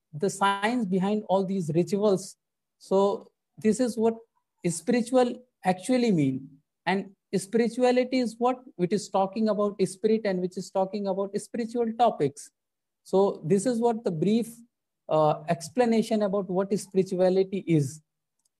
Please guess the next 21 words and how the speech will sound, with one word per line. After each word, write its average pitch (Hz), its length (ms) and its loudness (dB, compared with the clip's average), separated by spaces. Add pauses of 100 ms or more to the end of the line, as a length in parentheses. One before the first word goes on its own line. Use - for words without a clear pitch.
(260)
And 185 300 2
another 214 360 2
things, 247 560 -6 (400)
uh, 160 100 2
like, 190 320 2
uh, 160 380 4
this 170 420 0
question 214 600 0
which 190 240 -6
you 180 80 -4
have 175 320 0
raised 190 320 0
or 170 140 2
which 170 180 -2
Abhishek 156 540 -2
has 165 180 -4
asked 170 380 0 (180)
from 160 160 -6
Bhopal, 151 480 -2 (680)
like, 185 340 2
uh, 180 460 6